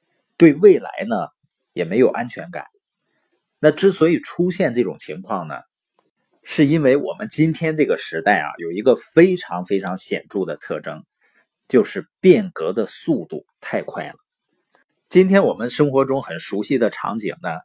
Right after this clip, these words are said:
可能在三五年前都无法想象的。比如出门，不管多远，带着手机、带着身份证，就一切都能搞定了。在人类的整个历史中啊，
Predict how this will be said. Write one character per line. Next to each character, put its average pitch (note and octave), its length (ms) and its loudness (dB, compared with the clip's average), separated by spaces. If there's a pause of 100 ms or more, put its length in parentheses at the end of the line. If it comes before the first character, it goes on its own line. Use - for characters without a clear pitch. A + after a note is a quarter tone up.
(280)
可 - 140 -6
能 C#3 160 0
在 E3 160 6
三 D#3+ 240 -2
五 G2 120 -4
年 F#2 160 -6
前 A#2 220 -6
都 C3+ 120 2
无 B2+ 180 0
法 A#2 180 -2
想 - 240 -12
象 G#2 300 -2
的。 C2 160 -14 (880)
比 - 100 -4
如 A2+ 200 4
出 D#3 220 -2
门， A2+ 380 -4
不 E3 80 0
管 G2+ 240 2
多 C#3 180 4
远， A2+ 180 -4 (580)
带 D#3 160 8
着 B2 100 0
手 - 300 -6
机、 B2+ 360 -4
带 C3 140 2
着 A#2+ 80 2
身 C3+ 240 -6
份 C#3 160 -8
证， C#3 220 -2 (260)
就 G#2 160 -2
一 F#2 140 -6
切 G#2+ 240 -2
都 G2 160 -6
能 G2+ 120 -12
搞 - 220 -8
定 G2+ 160 -6
了。 - 60 -16 (1300)
在 F#3 180 8
人 A#2+ 200 0
类 F3 180 4
的 B2 160 0
整 - 260 -14
个 D3 160 4
历 E3+ 220 2
史 - 180 -8
中 F#2+ 240 -6
啊， D#2 120 -4